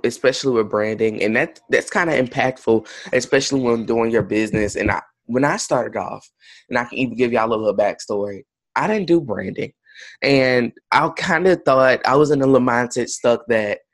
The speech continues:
if I started at this time doing branding, if I didn't start when I first started my business, I, I can't do it anymore. It's too late. And I don't have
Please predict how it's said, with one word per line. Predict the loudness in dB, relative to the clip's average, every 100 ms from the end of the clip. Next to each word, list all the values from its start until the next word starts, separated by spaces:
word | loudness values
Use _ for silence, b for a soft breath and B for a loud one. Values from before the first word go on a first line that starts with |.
| _ _ _ 2
if | 2 2
I | -4
started | -2 0 2 4 4
at | 2 0
this | -2 -2
time | -2 -2
doing | 2 0 0
branding, | 0 0 0 -2 -4 _ b b b _ _ _ _ _ -2
if | 0
I | 2
didn't | 0 -2
start | 0 0
when | 2
I | -2
first | 0 -2 0
started | -2 -2
my | -2
business, | 0 0 -4 -4 0
I, | 2 0 -2
I |
can't | -6 -4 -2
do | 0
it | 0
anymore. | 0 -6 -10 -10 -2
It's | -2 -2
too | -6 -2
late. | -2 -2 -6 b b b
And | -2
I | 0
don't | 0 0
have | 0 2 0